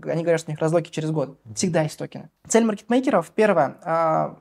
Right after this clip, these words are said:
Speaker 1: залить эту ликвидность так, чтобы токен вырос гораздо больше, и чтобы смогли выйти инвестора, потому что для проекта важно. Если инвестора не смогут выйти в плюс, либо в ноль, будет негатив. И дальше будет очень сложно двигаться. И второе,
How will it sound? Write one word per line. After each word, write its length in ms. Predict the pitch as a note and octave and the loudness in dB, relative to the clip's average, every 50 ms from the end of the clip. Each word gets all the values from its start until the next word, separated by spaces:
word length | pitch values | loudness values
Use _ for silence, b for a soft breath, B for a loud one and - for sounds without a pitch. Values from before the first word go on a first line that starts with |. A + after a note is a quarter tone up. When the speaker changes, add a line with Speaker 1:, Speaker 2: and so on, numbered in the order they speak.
| _ _ - | _ _ -6
Speaker 1:
залить 280 | F3 E3 G3+ G#3 G3+ - | -2 -2 0 0 -2 -2
эту 100 | - F3+ | -4 -6
ликвидность 400 | F#3+ - G#3 G3+ F#3+ F#3 - - | -4 -4 -2 -2 -2 0 2 2
так, 220 | A3 G3 - - _ | 2 2 0 -2 _
чтобы 360 | - - - F#3 E3+ F#3 F3 | -12 -6 -4 -4 -2 -2 -2
токен 320 | E3 - G3+ G3+ - E3+ E3 | -2 -2 -2 -2 -2 -2 -2
вырос 260 | E3+ G3 F3+ D#3 D#3+ | 0 0 0 0 0
гораздо 340 | - F3 F3+ F3+ F3+ - F3+ | 0 2 2 2 2 0 -2
больше, 480 | E3+ F#3+ A3+ C#4 C4+ - - D#3 - - _ | 0 0 0 0 0 -4 -6 -8 -8 -10 _
и 40 | - | -8
чтобы 220 | F3 - G3+ F#3 F#3+ | -4 -4 -2 -2 -2
смогли 260 | - G3 F#3 F#3+ G3 | -2 0 0 0 0
выйти 240 | F#3+ G3 G3 - F#3 | 0 -2 -2 -2 -4
инвестора, 480 | E3+ E3+ D#3+ - F#3+ G3 A3 B3+ B3+ - _ _ _ _ _ _ _ _ _ | -4 -2 2 2 4 4 2 0 -2 -10 _ _ _ _ _ _ _ _ _
потому 160 | - E3+ E3+ | -8 -8 -8
что 100 | D#3+ F3 | -6 -4
для 80 | E3+ E3+ | -4 -2
проекта 320 | E3+ F3+ E3+ E3 - F3+ | -2 -2 -2 -2 0 2
важно. 320 | E3 D#3+ D#3 D3 C3+ C3 - _ _ | 4 4 4 2 -2 -10 -14 _ _
Если 440 | - E3 D#3 - F3 E3 D#3 D3 - B B B B B | -12 -10 -6 -2 0 0 0 0 -2 B B B B B
инвестора 420 | F#3+ F#3+ F3+ F3+ - - F#3 F#3 F#3 | -2 0 0 0 2 2 4 4 2
не 80 | F#3 | 2
смогут 320 | F3+ - G3 F#3 E3+ F3 - | 0 -4 -4 -4 -4 -4 -6
выйти 200 | E3+ D#3+ - E3+ | -6 -8 -8 -8
в 40 | |
плюс, 280 | - G#3+ C4 D#4+ D#4 - | -6 -4 -4 -4 -4 -4
либо 160 | G3+ F3 E3 | -4 -2 -2
в 60 | E3 | 0
ноль, 220 | E3+ E3+ D3+ C#3 E3 | 0 0 -2 -2 -2
будет 200 | E3 F#3+ G3+ G3+ | -2 -4 -4 -2
негатив. 340 | F#3+ F3+ F3 D#3+ - C3+ - _ _ _ _ _ _ _ _ _ _ - | -4 -4 -4 -6 -8 -14 -14 _ _ _ _ _ _ _ _ _ _ -4
И 60 | F3 | 2
дальше 300 | E3 F#3+ G#3+ G#3+ - G3+ | 4 4 4 2 0 -6
будет 140 | F#3 E3+ E3 | -4 -4 -4
очень 140 | E3+ E3+ - | -4 -4 -2
сложно 260 | - E3+ D#3+ E3 D#3 | -2 -2 -2 -2 -6
двигаться. 360 | D#3 D3+ D#3+ D#3 - - - _ _ - | -6 -6 -8 -10 -14 -16 -20 _ _ -4
И 60 | - | -4
второе, 600 | G3 G3 - G3+ F#3+ A3+ C4 C#4 B3 F#3 D#3 D#3+ | -2 2 2 2 4 4 4 4 4 2 0 -2